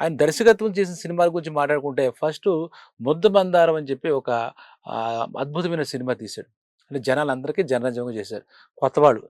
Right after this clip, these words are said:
అంతా కొత్తవాళ్ళతో చేశారు. అయితే ఇప్పుడు జంధ్యాల గారి గురించి ఇప్పుడు నేటి తరం దర్శకులు, ఇంక్లూడింగ్ నాతో సహా అందరూ తెలుసుకోవాల్సిన విషయం ఏంటంటే ఆయన <clears throat> ప్రొడ్యూసర్స్ పక్షపాతి. చాలా తక్కువ బడ్జెట్, ఆయన నలభై రెండు సినిమాల దర్శకత్వం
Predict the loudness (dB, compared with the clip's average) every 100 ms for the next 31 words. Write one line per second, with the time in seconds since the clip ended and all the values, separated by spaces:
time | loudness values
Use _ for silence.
0 | -16 -6 -4 -2 -4 -2 -2 -2 -4 -8
1 | _ _ _ -4 -2 -4 -6 -12 _ _
2 | 0 4 6 6 2 -2 -6 -2 -2 0
3 | 2 4 6 6 4 -4 -8 -10 -10 -8
4 | -4 -2 -4 0 0 2 0 -2 -2 -4
5 | -4 -4 -6 _ _ _ _ -2 2 2
6 | 2 4 4 4 0 0 -4 -2 -4 -2
7 | 0 0 0 -4 -2 -2 -2 -6 -6 -6
8 | -4 -4 -4 -6 -16 -14 -2 0 0 -4
9 | -6 -4 -4 0 4 8 8 8 4 0
10 | 0 0 2 0 0 -4 _ _ _ _
11 | _ _ -20 -20 _ -4 0 0 0 -2
12 | 0 0 6 4 4 -2 -2 -6 -8 _
13 | _ _ -20 _ -4 2 4 6 6 4
14 | 2 -2 -2 2 2 4 2 0 -2 -2